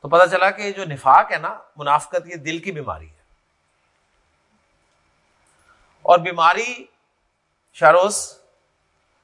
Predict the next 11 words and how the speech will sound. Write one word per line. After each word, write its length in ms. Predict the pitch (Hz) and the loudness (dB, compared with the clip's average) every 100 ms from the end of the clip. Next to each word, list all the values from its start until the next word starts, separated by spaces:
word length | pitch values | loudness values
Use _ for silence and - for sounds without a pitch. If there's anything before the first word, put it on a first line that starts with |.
| _ _ | _ _
کوئی 160 | 175 185 | -6 -2
شوق 280 | 180 160 - | 2 2 2
سے 100 | 254 | -4
لگواتا 400 | 233 220 - 202 | -4 -4 -6 -14
ہے؟ 140 | - _ _ _ _ _ _ _ _ 139 156 170 147 - - _ _ _ _ _ | -20 _ _ _ _ _ _ _ _ _ -20 -20 -20 -20 -20 _ _ _ _ _
بیماری 600 | 139 147 147 151 165 202 | -10 -4 2 4 4 0
لگ 240 | 196 135 165 | -12 -4 -2
جایا 500 | 202 185 165 123 117 | -2 -4 -2 -2 -4
کرتی 380 | - - _ - | -10 -20 _ -20
ہے، 260 | _ _ _ _ _ _ _ _ _ _ _ _ _ _ _ _ _ _ _ _ _ _ _ _ _ _ | _ _ _ _ _ _ _ _ _ _ _ _ _ _ _ _ _ _ _ _ _ _ _ _ _ _
بیماری 400 | 131 135 139 269 | 2 4 4 0